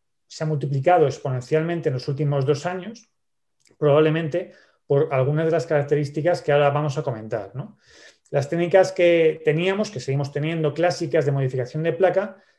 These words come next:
tienen algunas limitaciones. Los balones de alta presión eh, pues tienen un limitado efecto que antes se comentaba en el calcio excéntrico. Se desplazan hacia la zona sana al inflarse y, y limitan su, su efecto.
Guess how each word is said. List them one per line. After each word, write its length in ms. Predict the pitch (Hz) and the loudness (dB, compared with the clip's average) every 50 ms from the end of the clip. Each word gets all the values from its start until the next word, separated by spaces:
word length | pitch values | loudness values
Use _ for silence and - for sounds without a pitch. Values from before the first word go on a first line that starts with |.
| _ _ _ | _ _ _
tienen 320 | - 165 170 170 180 185 185 | -2 0 0 0 0 -2 -2
algunas 480 | 170 147 135 151 156 170 180 175 139 | -2 0 0 0 0 0 0 -2 -2
limitaciones. 1000 | 190 160 151 143 143 127 127 110 - - 160 143 123 104 95 - - - _ - - | -4 -4 -2 -2 -2 -2 -2 -4 -4 -2 -2 -2 -2 -4 -8 -16 -20 -20 _ -14 -8
Los 160 | 123 107 117 | -6 -4 -2
balones 300 | 131 131 139 165 175 160 | -2 -2 -2 -2 0 2
de 80 | 165 175 | 2 2
alta 180 | 160 175 175 | 2 2 0
presión 540 | 175 170 151 - 196 202 202 214 214 - - _ _ _ _ _ _ _ _ _ - 156 | 0 -2 -4 -2 -2 -2 -2 -2 -6 -8 -14 _ _ _ _ _ _ _ _ _ 0 2
eh, 460 | 147 147 147 147 143 139 139 143 143 - | 4 6 6 6 6 6 4 2 0 -2
pues 160 | 151 131 - | -6 -4 -2
tienen 220 | - 160 160 165 | -2 -2 -2 -2
un 320 | 170 170 170 170 175 180 - - | -4 -4 -4 -4 -6 -8 -10 -8
limitado 380 | 165 151 147 139 143 156 165 | -4 -2 0 2 6 6 6
efecto 400 | 165 165 170 185 185 - - 180 | 6 6 4 0 -2 0 0 0
que 80 | 185 151 | 0 0
antes 200 | 147 143 139 - | -2 -2 -4 -6
se 80 | 165 | -6
comentaba 340 | 156 160 160 156 143 165 170 | -4 -4 -2 0 0 0 2
en 80 | 170 156 | 2 0
el 80 | 139 | 2
calcio 280 | 139 151 143 - 156 143 | 2 0 0 2 2 0
excéntrico. 540 | 127 - - 185 185 160 131 139 131 - 107 | 0 2 0 0 0 0 0 -4 -4 -6 -6
Se 140 | - - 127 | -6 -4 -4
desplazan 720 | 117 - - - - 170 175 170 - 151 139 131 139 - - - | -4 -6 -8 -4 0 2 2 2 2 -2 -4 -4 -6 -8 -10 -12
hacia 240 | 127 - - 131 | -10 -6 -4 -2
la 80 | 123 120 | -2 -2
zona 500 | - - 165 160 151 151 147 147 - _ _ _ _ _ | -2 -2 -2 0 0 -2 -2 -4 -10 _ _ _ _ _
sana 400 | - - - 180 175 170 160 135 | -12 -4 0 0 2 2 2 0
al 80 | 123 139 | 0 0
inflarse 600 | 151 143 143 170 165 165 160 - - 185 202 - - | -2 -2 0 2 2 2 0 0 -4 -6 -8 -8 -8
y, 440 | 147 135 135 135 - - 120 117 117 | -8 -6 -6 -8 -8 -10 -12 -12 -12
y 40 | |
limitan 420 | 117 123 123 135 139 135 151 151 147 | -10 -6 -4 -2 0 0 0 -2 -2
su, 300 | - - 139 131 127 127 | -4 -4 -2 -2 -2 -2
su 180 | - - 139 | -2 -2 -2
efecto. 460 | 120 120 - 135 135 - - - - | -2 0 -2 -2 -4 -4 -12 -20 -20